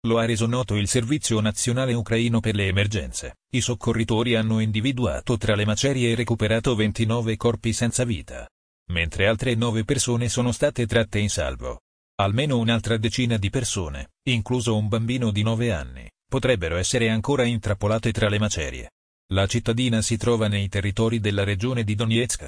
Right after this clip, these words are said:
dove da diverso tempo l'esercito occupante sta effettuando una vasta offensiva. Anche Arkiv è divenuta di nuovo oggetto di attacchi missilistici. La città,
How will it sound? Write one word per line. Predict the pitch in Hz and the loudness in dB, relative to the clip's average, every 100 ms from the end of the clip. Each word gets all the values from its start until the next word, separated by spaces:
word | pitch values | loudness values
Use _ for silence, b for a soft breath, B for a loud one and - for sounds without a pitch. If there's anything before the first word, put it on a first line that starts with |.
| - - | -14 -4
dove | 107 117 104 | 0 2 0
da | 101 | 0
diverso | 117 127 117 107 | 2 2 0 0
tempo | 107 98 151 | 0 0 0
l'esercito | 127 127 - 113 120 | 2 0 0 0 2
occupante | 113 - 117 135 113 117 | 0 0 0 0 0 -2
sta | - 110 | 0 0
effettuando | 104 110 - 113 107 110 | 0 -2 -2 0 2 2
una | 104 104 | 2 2
vasta | 110 - 113 | 0 0 0
offensiva. | 107 - 117 - 87 69 65 - _ _ _ _ _ - | 0 0 0 -2 -4 -6 -8 -8 _ _ _ _ _ -2
Anche | 123 110 107 | 0 2 0
Arkiv | 107 117 110 | 0 0 0
è | 104 | 2
divenuta | 110 120 143 123 | 0 0 0 0
di | 104 107 | 0 2
nuovo | 117 110 | 2 2
oggetto | 107 117 104 123 | 0 0 0 0
di | 104 95 | 0 -2
attacchi | 90 113 98 135 | 0 -2 -2 -2
missilistici. | 131 - 120 85 - 78 69 69 _ _ _ - | -2 -2 -4 -4 -8 -14 -14 -18 _ _ _ -2
La | 95 | 0
città, | 101 101 - 62 | 0 -4 -6 -8